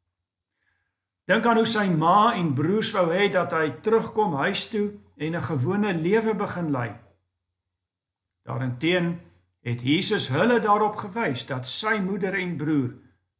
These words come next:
hulle is wat die wil van die Vader doen. Dink aan hoe Simon Petrus geprobeer het om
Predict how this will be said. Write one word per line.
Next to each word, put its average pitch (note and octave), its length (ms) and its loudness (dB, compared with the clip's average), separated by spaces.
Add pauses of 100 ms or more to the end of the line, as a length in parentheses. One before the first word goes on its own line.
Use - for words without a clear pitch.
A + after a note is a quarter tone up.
hulle F3+ 240 -2 (120)
is - 140 -2
wat C3 120 -8
die A#2 140 -4
wil D3 240 0
van B2 160 -8
die A#2 160 -4
Vader B2+ 480 -4
doen. G#2+ 240 -10 (2000)
Dink G3 220 0
aan G3+ 200 4
hoe G3+ 120 2
Simon A3 440 2
Petrus A#3+ 500 2
geprobeer D#3+ 540 -2
het C#3 200 0
om D3+ 320 -4